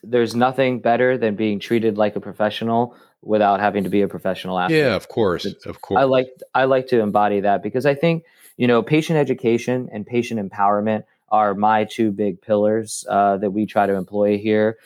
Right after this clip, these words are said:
Speaker 1: with the practice. And, you know, just knowledge about what's going on, knowledge about how your body moves. And then not only that, but not just laying on the table and just having all these passive things done to you, but actually really empowering you to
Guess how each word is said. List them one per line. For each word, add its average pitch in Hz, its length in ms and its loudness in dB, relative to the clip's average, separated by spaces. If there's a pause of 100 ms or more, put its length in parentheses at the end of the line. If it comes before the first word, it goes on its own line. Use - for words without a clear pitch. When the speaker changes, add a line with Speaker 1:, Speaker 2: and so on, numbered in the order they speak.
(180)
Speaker 1:
with 104 160 0
the 104 80 0
practice. 117 640 0
And, 107 320 0
you 120 100 -2
know, 120 100 2
just 160 220 -4
knowledge 175 360 0
about 170 260 0
what's 135 180 -4
going 143 260 0
on, 135 300 0 (360)
knowledge 123 300 2
about 127 220 2
how 127 120 0
your 120 160 2
body 110 280 2
moves. 117 440 -2 (220)
And 131 160 0
then 135 140 2
not 151 180 2
only 147 160 2
that, 127 260 2
but 104 140 -4
not 120 220 0
just 147 180 -4
laying 123 240 2
on 123 120 2
the 107 80 -2
table 123 600 0
and 107 180 -2
just 107 200 -8
having 113 300 2
all 107 120 2
these 104 220 -4
passive 107 440 -2
things 101 300 -8
done 101 200 -6
to 123 80 -2
you, 143 240 2 (260)
but 110 100 2
actually 147 300 2
really 123 260 2
empowering 110 720 0
you 95 360 -2
to 101 260 -2